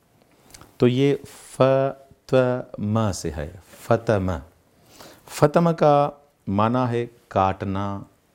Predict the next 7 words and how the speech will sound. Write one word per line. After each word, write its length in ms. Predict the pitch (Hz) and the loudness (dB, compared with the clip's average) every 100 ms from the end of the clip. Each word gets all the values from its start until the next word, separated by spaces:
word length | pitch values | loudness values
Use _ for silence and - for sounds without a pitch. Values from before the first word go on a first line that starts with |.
| _ _ _ _ _ | _ _ _ _ _
جدا 460 | 80 101 90 98 92 | -6 -2 0 0 -2
کرنا، 560 | - 87 82 87 80 73 - _ _ _ _ _ _ _ _ _ _ - | -4 -6 -2 -2 -4 -6 -16 _ _ _ _ _ _ _ _ _ _ -2
اس، 200 | 113 - | -2 0
یہ 160 | 107 113 | 2 2
فتمہ 500 | - 104 101 107 95 | 0 -4 -2 -2 -2
کا 140 | 87 | -6
معنی 280 | 78 76 | -6 -6